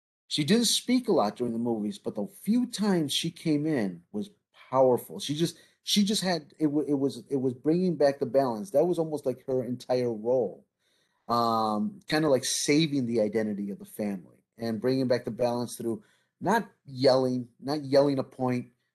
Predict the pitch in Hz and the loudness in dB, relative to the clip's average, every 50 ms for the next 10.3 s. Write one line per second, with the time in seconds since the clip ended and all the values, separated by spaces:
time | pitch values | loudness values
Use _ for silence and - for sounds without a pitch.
0 | _ - 185 135 127 - 208 214 196 190 165 151 143 151 147 143 135 - 131 127 | _ -6 -4 -4 -2 0 0 4 4 4 4 2 2 2 2 2 2 -2 -6 -8
1 | - - - 156 139 117 104 113 107 117 117 98 90 - - _ _ _ _ _ | -8 -6 -6 -4 -4 -4 -8 -4 0 2 2 2 2 -2 -8 _ _ _ _ _
2 | _ _ _ _ _ _ _ _ _ _ _ 143 147 - 196 208 208 202 170 143 | _ _ _ _ _ _ _ _ _ _ _ 0 2 4 4 4 4 4 2 0
3 | 160 156 - - - 156 147 143 143 139 - - - - - 151 143 147 147 147 | -6 -8 -8 -8 -6 -4 -2 -2 -2 -2 -4 -6 -8 0 0 2 2 4 2 2
4 | 139 139 139 135 - - 143 139 139 139 139 139 135 127 - - _ - 123 120 | 0 -4 -10 -10 -6 -2 0 0 2 2 0 0 -2 -4 -6 -12 _ -12 -8 -4
5 | 127 127 127 123 120 110 - - 110 113 104 101 - _ _ _ _ - 180 190 | 0 0 0 0 0 -4 -6 -6 -4 -4 -4 -4 -6 _ _ _ _ -4 -2 0
6 | 185 160 147 139 139 127 113 104 104 95 - - 113 107 - 120 113 110 104 98 | 0 -2 0 2 2 2 2 2 0 -2 -6 -8 -8 -4 -2 0 0 0 0 -2
7 | 98 - _ _ _ _ _ _ _ _ _ _ _ _ _ _ _ _ _ _ | -4 -10 _ _ _ _ _ _ _ _ _ _ _ _ _ _ _ _ _ _
8 | _ - 147 165 160 127 147 135 123 127 120 - 120 107 - - 110 107 101 - | _ 0 2 2 2 4 0 0 0 -2 -2 -2 -4 -6 -4 -2 -2 -2 -2 -4
9 | - - _ _ _ 123 127 127 135 135 123 170 208 220 214 262 147 110 202 196 | -12 -20 _ _ _ -10 -6 -2 -2 2 4 6 6 6 6 4 2 2 0 -6
10 | - - 135 135 139 135 | -4 -2 -2 -2 -2 -4